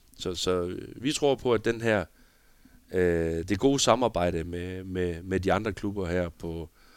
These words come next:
på Sjælland, øh, og København gør, at, øh, det er med til at,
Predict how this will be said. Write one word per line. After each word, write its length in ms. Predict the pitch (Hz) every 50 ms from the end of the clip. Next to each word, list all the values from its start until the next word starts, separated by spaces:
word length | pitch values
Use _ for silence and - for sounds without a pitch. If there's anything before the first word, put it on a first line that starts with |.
| - - - - - - - - -
på 100 | 90 87
Sjælland, 560 | - - 104 113 107 87 82 85 - - -
øh, 340 | 90 87 85 82 80 78 78
og 100 | 76 -
København 400 | - 90 87 85 85 90 92 90
gør, 260 | 90 90 90 90 87
at, 220 | 80 78 82 -
øh, 360 | 78 76 78 78 78 82 85 87 90
det 20 |
er 80 | 90 92
med 160 | 95 95 95
til 160 | - - 92
at, 260 | 90 87 82 78 76